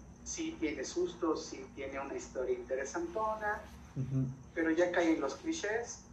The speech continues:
Speaker 1: Me parece un poco cursi, incluso, en, en la forma en la que la presentan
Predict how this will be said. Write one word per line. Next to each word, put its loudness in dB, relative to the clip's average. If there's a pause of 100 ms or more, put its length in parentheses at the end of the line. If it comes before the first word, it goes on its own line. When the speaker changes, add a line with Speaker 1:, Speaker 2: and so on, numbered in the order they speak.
(840)
Speaker 1:
Me -2
parece 2
un 0
poco 2
cursi, 4 (220)
incluso, -2 (960)
en, -6
en -4
la -2
forma 0
en -2
la -2
que -6
la -4
presentan 0